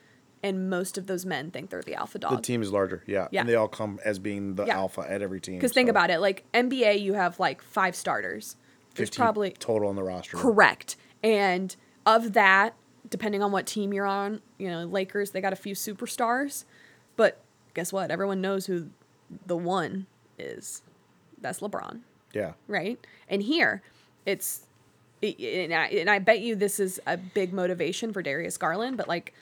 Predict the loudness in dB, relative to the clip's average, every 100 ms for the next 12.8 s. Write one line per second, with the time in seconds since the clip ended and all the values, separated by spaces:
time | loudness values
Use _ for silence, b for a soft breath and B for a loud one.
0 | b b -4 0 2 2 2 0 0 -2
1 | -4 -8 b b b b _ _ -12 -8
2 | -6 -4 -4 -4 -6 -8 -12 -18 -20 _
3 | _ _ -20 -16 -16 -16 -18 _ _ -12
4 | -8 -8 -4 -2 -2 -4 -4 -2 0 0
5 | 2 0 -2 -2 -2 0 0 0 -4 -4
6 | -4 -2 -4 -6 -6 -6 -8 -8 -8 -6
7 | -8 -12 -14 -14 -18 _ _ _ _ _
8 | _ _ _ B B B B B 6 8
9 | 8 6 4 4 4 6 6 6 4 2
10 | 2 4 6 4 0 2 4 4 4 0
11 | -6 _ -2 0 0 0 4 6 8 8
12 | 6 0 0 2 4 4 2